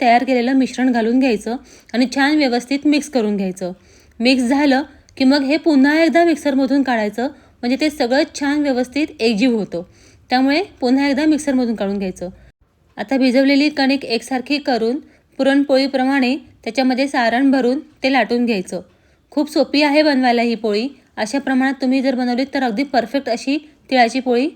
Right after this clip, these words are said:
तयार होते, अप्रतिम पोळी तयार होते. तुम्हाला रेसिपी कशी वाटली मला कमेंट बॉक्समध्ये नक्की सांगा. तुम्हीही अशा पद्धतीने पोळी बनवून बघा आणि रेसिपी आवडली असेल तर एक लाईक नक्की करा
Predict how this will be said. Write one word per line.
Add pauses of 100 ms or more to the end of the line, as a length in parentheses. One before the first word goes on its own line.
(180)
तयार
होते, (500)
अप्रतिम
पोळी
तयार
होते. (160)
तुम्हाला
रेसिपी
कशी
वाटली
मला
कमेंट
बॉक्समध्ये
नक्की
सांगा. (800)
तुम्हीही
अशा
पद्धतीने
पोळी
बनवून
बघा (640)
आणि (340)
रेसिपी
आवडली
असेल (580)
तर (420)
एक
लाईक
नक्की
करा